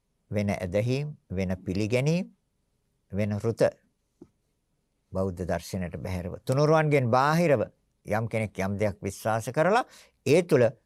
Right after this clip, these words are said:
තමන් හිර වෙලා ඉන්නවා. ඒකෙන් ගැලවෙන්න සූදානම්ම නැහැ. ඒක ක්ලේශාවරණ. තේරෙනවද? එතකොට ඔය ඇත්තු නෑ. ඔය ඇත්තු තුනුරුවන් සරණ ගිය පිරිසක්.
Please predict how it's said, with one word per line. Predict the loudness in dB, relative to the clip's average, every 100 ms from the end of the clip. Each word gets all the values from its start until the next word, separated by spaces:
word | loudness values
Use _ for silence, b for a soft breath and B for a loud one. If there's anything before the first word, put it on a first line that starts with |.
| _
තමන් | -2 -2 0
හිර | 2 4
වෙලා | 6 6 4
ඉන්නවා. | 2 -2 -2
ඒකෙන් | -2 -2 -2 0
ගැලවෙන්න | 2 2 2 0
සූදානම්ම | -2 -2 0 2 0 -2
නැහැ. | -2 -6 -10 _ _ _ _ _ _ _ _ _ _ _ _
ඒක | -6 -6
ක්ලේශාවරණ. | -6 -6 -6 -6 -8 -8 -12 -14 -16 _ _ _ _ _ _ _ _ _ _ _
තේරෙනවද? | -6 -6 -8 -12 -16 _ _ _
එතකොට | -6 -4 -4
ඔය | -2 -2
ඇත්තු | -4 -6
නෑ. | -6 -6
ඔය | -4 -6
ඇත්තු | -6
තුනුරුවන් | -8 -4 -2 -2 -4
සරණ | -4 -6 -6
ගිය | -10 -10
පිරිසක්. | -12 -12 -16